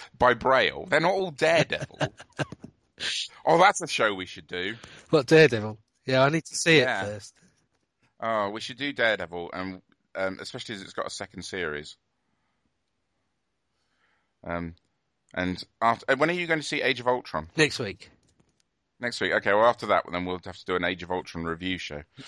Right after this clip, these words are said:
Speaker 2: But that, that's not dafcon, is it?
Speaker 1: No, it isn't dafcon. You're right. See, I told you it was disjointed. Um,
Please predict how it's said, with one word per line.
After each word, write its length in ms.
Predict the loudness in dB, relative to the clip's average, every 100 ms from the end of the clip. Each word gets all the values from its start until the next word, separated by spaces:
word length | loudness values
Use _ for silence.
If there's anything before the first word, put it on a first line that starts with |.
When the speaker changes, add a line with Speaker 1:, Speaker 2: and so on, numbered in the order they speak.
| -18 -20 -20 -20 -20 -20 -6 0
Speaker 2:
But 160 | 4
that, 200 | 4 4
that's 240 | 4 2 0
not 220 | -4 0
dafcon, 540 | 2 2 -4 -4 -2
is 140 | 0 0
it? 220 | -2 -2 -14 -20 _ _ _ _ _ -20 -2
Speaker 1:
No, 100 | 2
it 80 | 2
isn't 160 | 0
dafcon. 300 | -2 -4 -2 0
You're 120 | 4
right. 200 | 4 2
See, 300 | 0 -2 -2 -2
I 60 |
told 180 | -4 -4
you 80 | -6
it 40 |
was 80 | -8
disjointed. 600 | -12 -14 -10 -10 -10 -18 -20 _ -20 -20 -20 -20 _ _ _ _ _ _ _ _ _ -2
Um, 360 | 0 0 -2